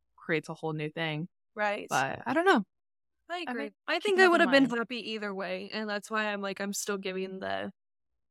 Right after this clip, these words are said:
Speaker 2: book, like, hope, and I hope that it's still, like, or the movie hope, and I hope, I don't, I just hope it's still,
Speaker 1: Mm-hmm.
Speaker 2: sorry, I cut that part out, but, <laughs> um, yeah, no, I still have a lot of hope for the book, and I think regardless,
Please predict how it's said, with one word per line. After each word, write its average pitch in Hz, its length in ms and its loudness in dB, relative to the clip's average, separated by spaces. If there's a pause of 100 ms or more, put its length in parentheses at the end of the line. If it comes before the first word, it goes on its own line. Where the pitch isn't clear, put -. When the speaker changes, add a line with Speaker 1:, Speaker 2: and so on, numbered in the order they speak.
Speaker 2:
book, 202 400 4
like, - 340 -6
hope, 202 240 -2 (180)
and 214 140 -6
I 208 80 -8
hope 196 280 -10
that 202 120 -10
it's - 180 -10
still, 208 240 -8
like, 208 260 -10 (400)
or 233 140 10
the 220 80 4
movie 196 400 -2
hope, 185 260 -6 (140)
and 104 120 -8
I 98 160 -10
hope, - 140 -20 (220)
I 95 140 -16
don't, 87 120 -20 (720)
I 247 80 6
just 277 140 4
hope 247 180 4
it's 208 140 -2
still, 208 380 4
Speaker 1:
Mm-hmm. 170 120 -4 (540)
Speaker 2:
sorry, 208 280 -10
I 202 200 -12
cut 208 140 -14
that - 180 -16
part 208 180 -12
out, - 200 -18
but, - 240 2 (440)
<laughs> 262 200 8
um, 214 340 4 (540)
yeah, 202 220 4
no, 214 140 2
I 233 140 8
still 330 200 6
have 285 140 8
a - 40 4
lot 208 140 8
of 208 80 0
hope 202 240 -4
for 208 100 -10
the 196 80 -12
book, 196 300 -4
and 202 420 -10 (500)
I 220 100 0
think 214 360 -4
regardless, 214 800 2